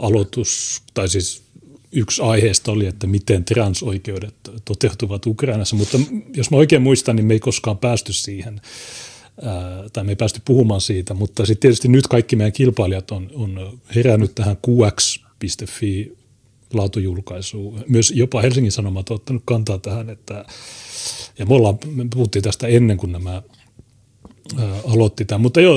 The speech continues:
monet amerikkalaisetkin on, tai siis kun mä sanon amerikkalaiset, mä en tarkoita niitä suvakkeja, vaan niin N J P:tä ja näitä, niin ne sanoo, että, että niin, että nyt ne masinoi sut vihaamaan venäläisiä,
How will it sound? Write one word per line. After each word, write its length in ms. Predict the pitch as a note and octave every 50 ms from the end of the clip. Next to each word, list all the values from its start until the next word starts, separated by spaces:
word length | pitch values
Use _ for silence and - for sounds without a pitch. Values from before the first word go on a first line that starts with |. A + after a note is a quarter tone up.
| C3 C3 C#3 E3+ G#3
monet 360 | A#3 D#3+ C#3 D3+ D3 - -
amerikkalaisetkin 640 | D3 D3 D3 C3+ C#3 - - B2 A2 G#2 - - C3+
on, 80 | A2+ G#2 - _ _ -
tai 120 | G#2 F#2
siis 200 | F2+ G2 F#2+ -
kun 140 | - - G2+
mä 80 | F#2+ F#2+ -
sanon 200 | A2 G#2 G#2 G#2+
amerikkalaiset, 520 | A2+ A#2+ A2+ A2 G2 - G#2+ F#2+ - -
mä 100 | A2 F#2
en 60 | F2
tarkoita 320 | - G2 F#2+ F2+ E2+ - F2
niitä 280 | F2 F#2 F#2 - F#2+ G2+ A2+ A2
suvakkeja, 580 | - - A2+ G#2+ A2+ F#2+ - - - F#2 F2+
vaan 180 | G2 F#2+ F#2 A2
niin 120 | B2+ - A#2 A#2 - - - - D3+ - _ _ _ _ - D3+ C3 - F#3+ E3 D#3+ C#3+ C3 _ _ - - G#2 G2+
N 60 | G#2 F#2+ F#2
J 100 | G2 F#2
P:tä 360 | F2 - C3 G#2+ - - -
ja 120 | B2+ G#2+ G#2+
näitä, 280 | G#2 G2+ G2+ G2+ A2 - - - - - - - - - - - - _ -
niin 140 | A#2 G#2+
ne 120 | A2+ C3+ C#3
sanoo, 440 | - D#3+ C3 C3 C3 A#2+ B2 C3 C3
että, 520 | B2+ A2 A2 G2 - - A2+ A2 A2 G#2+ - - - _ _ _ _ _ _ _ _ _ _ _ _ _ _ _ _ _ _ - -
että 280 | B2+ A2 G#2 - C3+
niin, 260 | B2+ C#3 B2 G#2 F#2+ G2+
että 220 | F#2 - - G#2+
nyt 400 | A2 A#2+ A#2 A2+ - - - - _ - _ _ _ _ _ _ _ _ _ - C3
ne 80 | A2
masinoi 540 | F#2+ A2 A2+ A#2 - A#2 A2 G#2+ G#2 G2+ F#2+
sut 280 | - - A2 G2 - G#2+
vihaamaan 540 | G2+ G2+ F2+ A2+ G#2+ G2+ G2 F#2+ F2+ F2 F2
venäläisiä, 840 | G2+ G2 G2 F#2+ F2 F2 F#2 F#2 F#2+ G2+ - - A#2+ G#2 F#2+ G2+